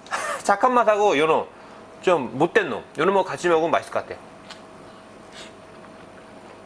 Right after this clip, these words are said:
음? 음! 야, 요거는 계란하고도 진짜 잘 맞아요. 여러분,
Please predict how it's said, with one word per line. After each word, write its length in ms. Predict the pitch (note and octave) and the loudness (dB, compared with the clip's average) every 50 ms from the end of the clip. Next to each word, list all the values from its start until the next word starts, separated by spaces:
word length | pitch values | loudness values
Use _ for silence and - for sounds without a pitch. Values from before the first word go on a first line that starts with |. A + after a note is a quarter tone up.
| - - - - - - - - - - - - - - - - - - - - - - - - - - - - - - - - - | -20 -20 -20 -20 -20 -20 -20 -20 -20 -20 -20 -20 -20 -20 -20 -20 -20 -20 -20 -20 -20 -20 -20 -20 -20 -20 -20 -20 -20 -20 -14 -8 -2
음? 220 | C#3+ F#3 A#3+ - - - - - - - - - - - - - - - - - - - - - - - - - | -2 -2 -2 -2 -6 -18 -20 -20 -20 -20 -20 -20 -20 -20 -20 -20 -20 -20 -20 -20 -20 -20 -20 -20 -20 -18 -10 -4
음! 460 | C#3 F3 A3 C4+ D4+ D4+ C#4 G#3 - - - - - - - - - - - - - - - - - - - - - - - - - - - - - - - - - - - - - - - - - - - - - - - - - - - - C#3+ | 0 2 2 4 4 4 2 0 -2 -8 -20 -20 -20 -20 -20 -20 -20 -20 -20 -20 -20 -20 -20 -20 -20 -20 -20 -20 -20 -20 -20 -20 -20 -20 -18 -18 -20 -20 -20 -20 -20 -20 -20 -20 -20 -20 -20 -20 -20 -20 -20 -20 -20 -20 -20 -20 -20 -20 -8 0 2
야, 260 | D3+ D#3+ D3+ C#3 B2 - - - - - - - - - - - - - - - - - - - | 2 2 2 0 -4 -8 -12 -20 -20 -20 -20 -20 -20 -20 -20 -20 -20 -20 -20 -20 -20 -20 -12 -4
요거는 380 | C#3+ C#3+ D3+ E3+ F#3 F#3+ C3+ - - - - - - - - - - - - - - - - - - - - - - - - - - - - | 0 2 2 2 2 2 0 -2 -6 -18 -20 -20 -20 -20 -20 -20 -20 -20 -20 -20 -20 -20 -20 -20 -20 -20 -20 -20 -20 -20 -20 -20 -20 -10 -4
계란하고도 500 | - D#3+ E3 F3 E3+ E3 D#3 D3 C3+ B2 | -2 0 2 2 2 0 0 -2 -2 -4
진짜 220 | - B2+ C3 E3+ | -6 -4 -2 -2
잘 140 | D3 B2 A2 | 0 0 -2
맞아요. 200 | A2 G#2 F#2 F2+ G2+ | -2 -2 -4 -2 -2
여러분, 260 | C3 D3+ D#3 B2+ | 0 0 -2 -4